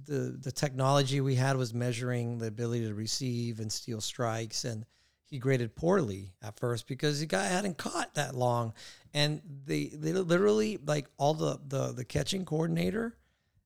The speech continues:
and all the baseball people were like, "No, we need to keep him." Well, they didn't listen. They let the guy go. We, we took that Yankees guy who stunk. He played one year with the Marlins. He got released. He hit a hundred,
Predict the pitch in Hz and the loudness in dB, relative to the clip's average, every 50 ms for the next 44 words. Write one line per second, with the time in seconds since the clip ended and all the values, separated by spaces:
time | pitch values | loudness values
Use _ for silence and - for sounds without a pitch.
0 | _ _ _ _ - 131 143 - 131 156 208 240 180 165 185 104 - - - 160 | _ _ _ _ -8 -8 -2 2 2 4 4 4 4 4 2 2 4 4 4 4
1 | 135 143 143 135 - - 139 135 131 123 123 117 127 151 180 190 170 139 123 143 | 4 2 0 0 0 2 4 4 4 4 2 0 0 -2 -2 -2 -2 0 -2 -2
2 | 147 135 120 - - - 220 233 - - 127 123 120 117 117 117 120 131 - _ | -2 -4 -6 -6 -6 -6 -6 -6 -4 -4 -2 -2 0 -2 -2 -4 -6 -8 -12 _
3 | _ _ _ _ _ _ _ 139 139 135 131 135 135 135 131 120 120 131 135 160 | _ _ _ _ _ _ _ 2 2 2 2 0 0 0 0 2 4 4 4 4
4 | 180 165 147 135 131 127 - - 143 135 135 143 151 135 120 123 117 110 110 120 | 4 4 4 4 4 4 4 2 2 2 2 0 -2 -2 -2 -2 0 0 0 -2
5 | 123 - - 160 143 151 143 139 143 143 135 139 131 123 117 110 113 127 143 156 | -2 -2 -6 -2 2 4 4 4 4 4 2 4 4 4 4 4 2 0 -2 -4
6 | 151 - _ _ 120 123 120 117 110 98 110 117 110 - - 147 175 - - - | -8 -12 _ _ -8 -4 -4 -4 -4 -4 -6 -6 -6 -2 -2 -2 -2 0 0 0
7 | 131 123 120 117 127 143 151 151 160 135 123 - 117 110 104 107 104 - - - | 0 0 0 0 0 0 0 0 -4 -2 0 0 0 0 -2 -4 -4 -4 -4 4
8 | - 143 139 123 120 127 131 - - - 131 123 - - 123 127 131 120 113 120 | 6 6 6 6 6 2 -2 -6 -8 -6 -6 -6 -4 -2 0 0 0 0 2 2
9 | 127 139 151 147 147 156 160 160 160 147 139 135 135 135 135 131 131 135 120 127 | 2 2 4 4 4 4 2 2 2 4 4 4 4 4 4 2 2 0 0 -2
10 | 117 101 117 120 131 139 143 135 123 123 120 123 - - 117 101 101 101 95 95 | -2 -2 -2 -2 0 0 0 0 0 0 0 -2 -2 -4 -4 -4 -4 -4 -2 -2
11 | 113 117 123 131 131 127 | -2 0 -2 -2 -4 -6